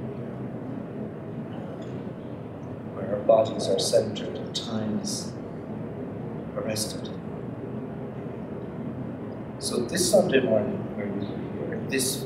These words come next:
space, we'll just talk about this chapel, maybe. Um, you did a piece, uh, that was very,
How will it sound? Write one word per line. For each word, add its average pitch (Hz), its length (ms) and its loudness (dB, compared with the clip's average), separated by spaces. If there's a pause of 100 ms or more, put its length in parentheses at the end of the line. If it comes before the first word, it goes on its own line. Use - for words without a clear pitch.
space, - 520 -2
we'll - 120 2
just - 160 2
talk 139 200 12
about 110 120 10
this - 260 6
chapel, - 340 4 (580)
maybe. - 280 -2 (640)
Um, 107 480 2 (480)
you 143 100 -2
did 175 240 4
a - 60 0
piece, - 800 0 (1500)
uh, - 220 -2
that 107 180 0
was - 380 -2 (1600)
very, 120 220 8